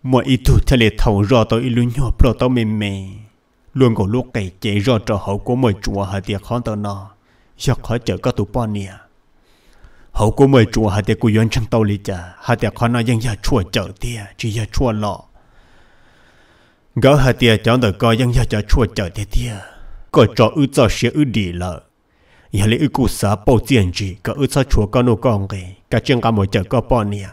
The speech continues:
ta chỉ nói chỉ tao chồng trai. Cho một trò có bọn nè, họ lý ó bế tăng đạo sư. Chỉ ý nhồi chỉ có bọn nè, nhồi rộng lợ nắm họ. Hậu của mười chùa thì lý thiệt tí sợ, ta có là trò tỏ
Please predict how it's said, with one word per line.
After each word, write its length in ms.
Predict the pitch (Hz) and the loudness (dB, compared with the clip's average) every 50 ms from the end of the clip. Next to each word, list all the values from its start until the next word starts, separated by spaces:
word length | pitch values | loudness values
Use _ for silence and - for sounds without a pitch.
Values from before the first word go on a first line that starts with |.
| - _ _ | -20 _ _
ta 120 | - 113 101 | -2 -2 -2
chỉ 120 | - - 120 | -2 -2 -2
nói 120 | 107 107 - | -2 -2 -2
chỉ 120 | - 110 | -4 -6
tao 160 | 98 - 107 | -4 -2 -4
chồng 260 | 101 - 104 95 92 90 | -2 -2 -4 -4 -4 -4
trai. 320 | - 104 104 95 98 104 101 _ _ _ _ _ - | -6 -6 -6 -6 -10 -14 -18 _ _ _ _ _ -2
Cho 80 | 139 | 0
một 120 | 127 120 107 | 0 0 0
trò 100 | 95 110 | 0 -2
có 140 | 101 - 123 | -2 -2 -2
bọn 220 | 117 - 135 123 | -2 0 0 0
nè, 80 | 120 117 107 | 0 -2 -4
họ 180 | - - 104 101 | -4 -4 -4 -4
lý 80 | 104 - | -4 -2
ó 160 | - 156 160 - - | 0 0 0 2 2
bế 120 | 143 151 151 - | 0 0 0 -2
tăng 240 | - 104 98 98 92 | -4 -4 -2 -4 -4
đạo 220 | 87 87 90 95 | -6 -6 -8 -8
sư. 240 | - - - 127 123 123 - _ _ _ _ _ _ _ _ _ _ - - | -10 -12 -12 -12 -14 -14 -16 _ _ _ _ _ _ _ _ _ _ -8 -6
Chỉ 100 | - 110 | -4 -4
ý 120 | 113 123 | -2 -2
nhồi 200 | 139 135 117 101 - | -2 -2 -2 -2 0
chỉ 200 | - - 110 92 | 0 0 -2 0
có 140 | - 131 120 | 0 -2 -2
bọn 240 | - - 123 117 | 0 0 0 0
nè, 140 | 110 104 98 | 0 0 -2
nhồi 160 | 92 95 107 | -2 -2 -2
rộng 200 | 110 - 107 98 | -2 -2 -2 -4
lợ 120 | 104 101 101 | -4 -4 -4
nắm 200 | 101 113 123 127 | -4 -4 -4 -6
họ. 220 | 127 120 104 - _ _ _ _ _ _ _ _ _ _ _ _ _ _ _ _ _ _ _ _ _ _ _ | -6 -8 -10 -14 _ _ _ _ _ _ _ _ _ _ _ _ _ _ _ _ _ _ _ _ _ _ _
Hậu 180 | - - 107 104 | -4 -2 -2 0
của 140 | - 131 | 2 2
mười 180 | 127 131 123 107 | 4 4 4 4
chùa 220 | 101 - 117 98 | 2 2 0 0
thì 120 | 92 - 120 | 0 0 0
lý 100 | 110 104 - | 0 0 0
thiệt 180 | - 104 98 101 | -2 -4 0 2
tí 140 | 160 180 196 | 2 2 2
sợ, 340 | - - - - 117 101 98 92 | 2 0 0 2 2 2 2 0
ta 80 | - 101 | -2 -2
có 140 | - 131 135 | 0 2 2
là 120 | 127 104 - | 2 2 0
trò 80 | - 107 | -2 -4
tỏ 200 | - - 98 | -4 -4 -6